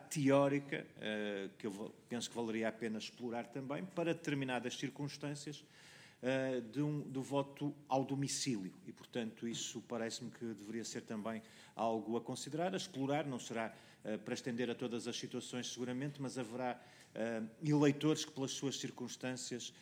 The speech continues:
eh, poderão não ter sequer condições para se deslocar, eh, a uma Assembleia de Voto. E, portanto, eram estes os dois contributos, salientando a importância daquilo que estamos aqui a discutir. Muito obrigado.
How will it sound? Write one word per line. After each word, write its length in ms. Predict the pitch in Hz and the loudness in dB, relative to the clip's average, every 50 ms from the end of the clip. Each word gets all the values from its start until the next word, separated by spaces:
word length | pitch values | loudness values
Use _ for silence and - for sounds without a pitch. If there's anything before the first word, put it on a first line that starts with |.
| - - - - - | -20 -20 -18 -12 -6
eh, 360 | - 110 110 113 113 110 110 110 - | -2 -2 0 0 0 -2 -4 -4 -4
poderão 300 | - 123 113 120 127 127 | -4 -2 0 0 0 0
não 140 | 123 120 113 | 0 -2 -4
ter 240 | 113 - 135 117 104 | -2 -2 -2 -2 -2
sequer 300 | - - - - 123 - | -6 -6 -4 -4 -4 -4
condições 460 | - 123 110 110 107 - 131 123 - | -2 -4 -2 -2 -2 -2 -4 -6 -6
para 140 | - - 107 | -6 -8 -10
se 80 | - | -10
deslocar, 480 | - - - 113 101 - - 107 104 104 - - - - - - - - | -10 -10 -8 -8 -8 -6 -6 -6 -6 -6 -8 -14 -20 -20 -20 -18 -10 -6
eh, 180 | 95 101 101 - | -4 -4 -4 -4
a 20 | - | -4
uma 140 | 107 107 104 | -4 -4 -4
Assembleia 360 | 104 - 113 104 101 101 95 | -4 -6 -8 -6 -4 -4 -6
de 80 | 87 | -6
Voto. 200 | 82 82 - - - | -8 -12 -14 -16 -18
E, 20 | |
portanto, 380 | - - - 143 139 127 - - - | -14 -8 -4 -4 -4 -4 -6 -8 -6
eram 200 | 123 117 120 120 | -4 -4 -2 -2
estes 220 | 120 117 - - | -4 -4 -6 -6
os 100 | 123 110 | -6 -4
dois 140 | 107 127 117 | -2 -2 -4
contributos, 540 | - - 117 - 156 123 131 143 - - - - - - - - - | -4 -6 -6 -4 -4 -4 -4 -6 -8 -12 -14 -16 -18 -16 -12 -10 -8
salientando 840 | - - - - 135 127 123 120 117 110 101 - 117 110 110 101 110 | -8 -6 -4 -2 0 2 2 2 2 0 0 -2 -2 -2 -2 0 -2
a 20 | |
importância 560 | 110 107 - - 95 - - 110 101 - - | -2 -2 -4 -8 -8 -4 -4 -2 -2 -2 -4
daquilo 280 | 107 101 104 - 107 98 | -4 -4 -4 -6 -6 -8
que 80 | 95 - | -8 -8
estamos 280 | - 107 95 95 92 | -10 -8 -8 -8 -8
aqui 200 | 98 95 - - | -8 -10 -10 -10
a 20 | - | -12
discutir. 300 | - - - 98 - - | -12 -10 -10 -12 -12 -14
Muito 160 | - - - | -14 -10 -6
obrigado. 240 | 107 104 95 92 - | -4 -2 0 0 -2